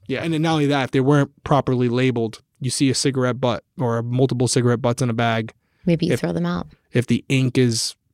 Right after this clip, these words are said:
Speaker 1: kind of bl-, you know, blurred out on it now, it's kind of faded, they can't even really read it, could make some
Speaker 2: Mm-hmm.
Speaker 1: things difficult.
Speaker 2: Yeah, well, either way, n-, I don't think, I don't think we're ever finding those
Speaker 1: No,
Speaker 2: cigarette
Speaker 1: no,
Speaker 2: butts.
Speaker 1: they're gone.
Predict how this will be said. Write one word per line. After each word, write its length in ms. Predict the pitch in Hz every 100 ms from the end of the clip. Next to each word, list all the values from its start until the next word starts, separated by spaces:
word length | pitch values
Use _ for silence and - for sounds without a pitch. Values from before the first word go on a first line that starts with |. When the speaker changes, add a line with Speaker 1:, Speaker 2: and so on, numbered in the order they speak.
| _ _ _ _ 170 - -
Speaker 1:
kind 240 | 143 131
of 140 | 120
bl-, 340 | 131 123 127 147
you 100 | 131
know, 200 | 117 123 - _
blurred 320 | - 131 127 123
out 220 | 123 123
on 120 | 123
it 120 | 117
now, 200 | 120 117
it's 120 | 113
kind 180 | - 123
of 60 | 110
faded, 360 | - 127 123
they 80 | 120
can't 200 | 127 131
even 180 | 120 117
really 240 | 120 120
read 260 | 113 120 120
it, 160 | 123 - _ -
could 140 | 135
make 180 | 117 131
some 120 | 156
Speaker 2:
Mm-hmm. 100 | -
Speaker 1:
things 180 | 120 113
difficult. 500 | 117 - 117 113 - _ _ _ -
Speaker 2:
Yeah, 240 | 170 170 165 _
well, 280 | 190 170 160 - - - - _ _ -
either 260 | 214 226
way, 280 | 202 170 156 147 _ _ 220 202
n-, 360 | 170 175 175 -
I 120 | 175
don't 140 | 170
think, 300 | 160 165 160
I 40 | 170
don't 120 | 170
think 160 | 165 165
we're 80 |
ever 160 | 147 160
finding 580 | - 147 143 139 156 139
those 240 | - 147 -
Speaker 1:
No, 60 |
Speaker 2:
cigarette 240 | 135 151 139
Speaker 1:
no, 60 | 156
Speaker 2:
butts. 220 | 127 117
Speaker 1:
they're 80 | 120
gone. 240 | 117 107